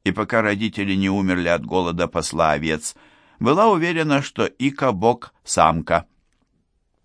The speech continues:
«Посмотрите», — говорила она, — «у неё растёт живот, а значит, скоро родятся детёныши».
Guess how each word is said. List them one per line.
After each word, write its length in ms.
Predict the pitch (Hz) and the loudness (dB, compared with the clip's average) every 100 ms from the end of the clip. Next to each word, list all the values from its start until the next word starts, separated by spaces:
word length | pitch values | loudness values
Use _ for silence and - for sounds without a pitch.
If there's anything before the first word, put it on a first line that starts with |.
| _ _ | _ _
«Посмотрите», — 760 | 147 - 180 190 117 85 - - _ _ _ _ - | 0 2 2 2 2 -2 -4 -16 _ _ _ _ -2
говорила 500 | 107 95 95 82 69 | 2 2 2 2 0
она, — 260 | 64 50 - _ _ _ _ - | -2 -8 -12 _ _ _ _ 0
«у 80 | 117 | 6
неё 340 | 117 110 190 | 8 8 8
растёт 500 | 208 165 - 139 160 | 6 4 4 2 2
живот, 640 | 107 131 135 76 69 - - _ _ _ _ _ | 2 0 0 2 -2 -4 -20 _ _ _ _ _
а 140 | - 107 | 0 2
значит, 420 | 220 233 147 - | 4 4 4 0
скоро 400 | - 196 208 143 | 2 4 6 6
родятся 600 | 101 82 85 85 - 85 | 6 6 4 4 2 0
детёныши». 840 | 107 190 - 95 90 98 - 147 | 0 -2 4 4 6 2 2 0